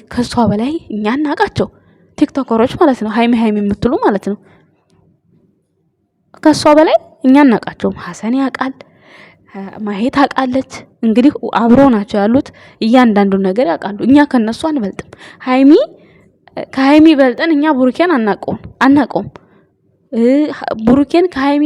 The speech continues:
በልጠን እኛ ልናቅ አንችልም። ሁለቱ ይተዋወቃሉ። እኛ ግን እዛች ቪዲዮ ላይ ያየናትን ነገር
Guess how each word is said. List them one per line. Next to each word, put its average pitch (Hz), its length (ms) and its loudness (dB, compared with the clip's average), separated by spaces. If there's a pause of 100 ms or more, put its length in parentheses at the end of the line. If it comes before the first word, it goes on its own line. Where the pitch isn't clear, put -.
በልጠን 269 340 0
እኛ 277 220 2
ልናቅ 262 360 2
አንችልም። 214 400 -6 (640)
ሁለቱ 302 380 0
ይተዋወቃሉ። 220 680 -8 (600)
እኛ 233 180 -2 (140)
ግን 349 160 0 (400)
እዛች 285 360 2
ቪዲዮ 262 360 6
ላይ 262 240 4
ያየናትን 240 680 2
ነገር 220 300 -2